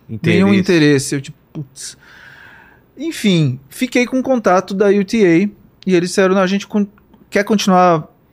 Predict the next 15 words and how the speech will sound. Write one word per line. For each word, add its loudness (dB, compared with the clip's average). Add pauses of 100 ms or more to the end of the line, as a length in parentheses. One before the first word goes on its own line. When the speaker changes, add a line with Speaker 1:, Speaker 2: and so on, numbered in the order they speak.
(260)
Speaker 2:
é" 4
Speaker 1:
Mas 4
você, 0
você -6
não -2
assinou 0
nada -2
com -4
Speaker 2:
Não, 4
Speaker 1:
eles? 0
Speaker 2:
não. 0
Eu, 2
eu, 0
eles, 0
eu 2